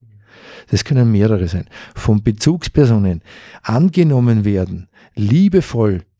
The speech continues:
und stärkend und vertrauegebend angenommen zu werden, ist ein Sta-, ist der Starkmacher. Und das kombiniert mit Bewegung und wir werden glückliche, zufriedene, bewegte und gesunde Kinder haben.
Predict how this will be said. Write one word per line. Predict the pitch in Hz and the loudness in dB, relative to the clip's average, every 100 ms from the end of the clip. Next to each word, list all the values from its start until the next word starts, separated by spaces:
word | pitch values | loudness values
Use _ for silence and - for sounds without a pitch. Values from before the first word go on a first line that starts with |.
| - | -4
und | 131 | -2
stärkend | - - 107 156 - 135 113 | -2 -4 -2 -2 0 0 0
und | - 110 | -4 -6
vertrauegebend | - 107 - 92 110 160 127 - 127 117 110 | -4 -6 -4 -6 -2 0 -2 -2 -2 -2 -4
angenommen | 98 120 139 123 113 120 | -2 0 0 0 0 -2
zu | 110 | -2
werden, | 104 107 110 - - _ - | -2 -2 -4 -8 -20 _ 2
ist | 151 180 - _ - | 2 2 -2 _ -4
ein | 110 123 113 | -2 -2 -4
Sta-, | - - - 107 | -8 -6 -4 -4
ist | - 151 - - | 0 -2 -2 0
der | 117 123 | 2 0
Starkmacher. | - - 98 - - 95 - - - _ - - - | -2 -4 -4 -4 -4 -6 -6 -12 -16 _ -20 -20 -12
Und | 101 113 | -4 -4
das | 110 | -2
kombiniert | - 120 107 104 123 120 | 0 0 2 2 2 2
mit | 101 | -2
Bewegung | 117 98 117 143 156 143 - - | 0 0 0 0 -2 -4 -12 -4
und | 104 | -2
wir | 104 | 0
werden | 95 90 - | 0 -2 0
glückliche, | 123 156 - 135 - 123 - _ - | 0 0 -2 -6 -2 -4 -6 _ -16
zufriedene, | - 90 - 101 123 120 117 117 107 - _ _ _ - | -10 -8 -4 0 2 2 2 2 0 -6 _ _ _ -6
bewegte | 104 90 98 120 - - 113 113 | -4 -2 0 0 0 0 0 0
und | 107 | -4
gesunde | - - 101 95 | -4 -4 -4 -6
Kinder | - 90 87 | -4 -4 -4
haben. | 90 80 | -6 -10